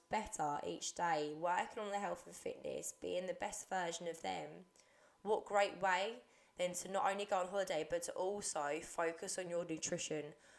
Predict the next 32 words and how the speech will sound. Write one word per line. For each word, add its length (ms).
focus 500
on 120
your 100
training, 560
focus 460
on 60
your 180
daily 240
activities, 720
focus 480
on 120
your 100
education 680
when 120
it 120
comes 300
to 80
health 260
and 100
fitness 380
lifestyles 560
as 120
well. 360
The 100
opportunity 680
to 140
do 200
that 260
in 80
a 40
fitness 420
retreat. 440